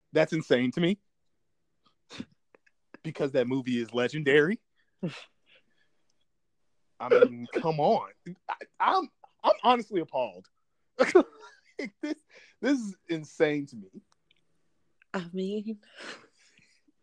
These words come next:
Speaker 2: this is a black sitcom podcast. <laughs>
Speaker 1: You're not gonna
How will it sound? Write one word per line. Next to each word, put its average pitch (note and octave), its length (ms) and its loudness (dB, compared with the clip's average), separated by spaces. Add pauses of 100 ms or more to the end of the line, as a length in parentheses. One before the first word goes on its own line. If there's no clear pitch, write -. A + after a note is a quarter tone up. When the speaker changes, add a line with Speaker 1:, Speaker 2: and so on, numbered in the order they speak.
(460)
Speaker 2:
this C4+ 180 10
is D#4+ 120 8
a E4 80 8
black A#3+ 340 8
sitcom B3+ 580 6
podcast. F#3 720 4 (300)
<laughs> - 260 -8 (1800)
Speaker 1:
You're - 160 4
not A4 180 6
gonna E3 200 6